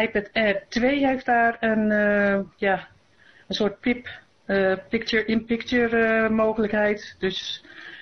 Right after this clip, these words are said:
je krijgt twee schermen, kan je in beeld hebben. Nou, ik vind het eigenlijk een nadeel als je kijkt, eh, qua toegankelijkheid. Eh, de andere iPads, de iPad Air en de Mini twee en drie, krijgen een soort uitgeklede versie daarvan en dat heet Slide Over.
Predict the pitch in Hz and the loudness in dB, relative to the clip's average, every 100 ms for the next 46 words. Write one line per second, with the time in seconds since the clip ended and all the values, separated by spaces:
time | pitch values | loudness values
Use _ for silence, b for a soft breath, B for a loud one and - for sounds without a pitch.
0 | B - 190 196 180 - 208 208 - 208 | B -10 -4 -2 -2 -2 0 0 0 0
1 | 202 202 196 202 196 190 185 185 185 185 | 2 0 0 0 0 0 2 0 2 0
2 | 185 175 170 170 175 196 175 190 180 190 | 2 0 -2 -6 -6 -4 -2 -2 -2 -2
3 | 185 - _ _ 180 175 175 175 180 196 | -6 -12 _ _ -2 2 2 2 0 0
4 | 196 _ _ B B - 175 180 185 170 | -6 _ _ B B -8 -6 -2 0 0
5 | 170 - 180 170 - 180 175 170 220 226 | -4 -8 -6 -4 -2 -2 -2 -2 -2 0
6 | 226 214 202 208 - B B B B B | 0 0 0 -2 -10 B B B B B
7 | B - 214 208 202 226 254 247 240 247 | B -2 2 2 2 2 2 2 2 2
8 | 247 240 - 208 208 208 - 214 196 196 | 0 -2 0 0 2 -2 0 2 2 2
9 | 196 202 214 202 202 202 196 180 214 240 | 2 2 2 0 0 2 2 2 2 2
10 | 254 B B B - 214 214 196 196 190 | 0 B B B -2 0 0 0 -2 -2
11 | - 220 254 - 240 233 220 226 214 208 | -2 0 0 -2 0 2 2 0 -2 0
12 | 202 202 196 202 196 185 180 185 180 190 | -2 2 0 0 0 0 0 -2 -2 0
13 | 180 175 185 202 208 208 208 | 0 2 0 0 0 0 -2